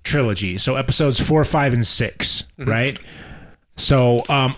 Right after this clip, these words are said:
Speaker 1: of the new trilogy, and including also the prequels, um, so of those six movies, so episodes one, two, three,
Speaker 2: Mm-hmm.
Speaker 1: and episodes seven, eight, and nine,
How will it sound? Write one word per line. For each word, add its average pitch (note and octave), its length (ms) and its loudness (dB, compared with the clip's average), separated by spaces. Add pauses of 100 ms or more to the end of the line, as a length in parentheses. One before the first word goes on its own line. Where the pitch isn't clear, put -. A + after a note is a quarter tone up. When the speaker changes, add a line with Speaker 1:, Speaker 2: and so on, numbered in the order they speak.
Speaker 1:
of F3+ 260 4
the F#3+ 100 6
new F#3+ 360 4
trilogy, E3+ 760 4 (360)
and D3 320 -2 (180)
including D#3 480 2
also C#3 260 2
the C#3 120 0
prequels, G#2+ 580 -2 (640)
um, A#2+ 460 -4
so - 160 -2
of B2 60 -2
those E3 200 2
six - 260 2
movies, C#3+ 640 0 (400)
so A#2 280 0
episodes B2+ 360 0
one, D3 200 2
two, F3+ 180 0
three, C3+ 440 0 (120)
Speaker 2:
Mm-hmm. B2+ 200 -2 (260)
Speaker 1:
and C3+ 80 0
episodes C3 420 2
seven, C3+ 300 2
eight, C#3 140 0
and B2+ 120 2
nine, B2 460 -2